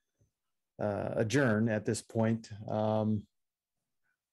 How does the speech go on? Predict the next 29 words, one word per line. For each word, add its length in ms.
it 140
looks 280
like 200
maybe 240
we 160
have, 360
uh, 60
uh, 800
Mister 180
Chafee 440
has, 340
uh, 80
instructions 640
on, 240
on 160
moving 260
forward. 500
And, 240
uh, 100
we're 180
certainly 720
gonna 180
have 260
to 80
do 380
a 40
lot 240
more 160
work, 420